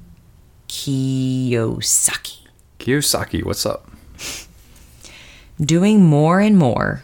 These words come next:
Speaker 1: with less and less is one form of being generous. In fact, the easiest way to become rich is by being generous."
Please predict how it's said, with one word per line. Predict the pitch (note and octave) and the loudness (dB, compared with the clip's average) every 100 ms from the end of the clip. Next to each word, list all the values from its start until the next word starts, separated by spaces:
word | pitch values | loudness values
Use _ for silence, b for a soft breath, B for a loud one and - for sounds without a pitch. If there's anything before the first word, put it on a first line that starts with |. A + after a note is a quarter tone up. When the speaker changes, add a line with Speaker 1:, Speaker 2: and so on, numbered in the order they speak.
| _ C3+ | _ -4
Speaker 1:
with | C#3 - | -4 -2
less | C3 C#3+ C#3 | -2 0 0
and | E3+ D3 | 0 0
less | A#2 D3 - - - - | -2 0 0 0 -2 -8
is | - B2+ | -4 -2
one | B2+ C3+ E3 | 0 0 2
form | F#3 - C#3 B2+ C3+ D3+ | 0 -2 0 2 0 -2
of | B2+ A#2+ | -4 -2
being | B2+ B2 B2+ | 0 2 2
generous. | A#2 A2+ - - - - - b b b b | 0 -2 -4 -4 -2 -2 -4 b b b b
In | - B2+ | -2 0
fact, | - C3+ D#3+ - - - | 0 0 0 -4 -20 -10
the | C#3+ - | -8 -4
easiest | C#3+ D3+ F#3+ G3+ - | -2 0 2 2 0
way | D3 C#3 C#3 | 2 2 0
to | C3+ | -4
become | C3+ C#3 B2 B2 | -6 -4 -2 0
rich | F#3 - - - - | -2 -2 -6 -6 -8
is | A2+ G#2 | -8 -4
by | A2+ A2 | -4 -2
being | A2+ A2 B2+ | -4 -4 -4
generous." | A#2+ A#2 - - - - - | -4 -6 -6 -8 -6 -6 -6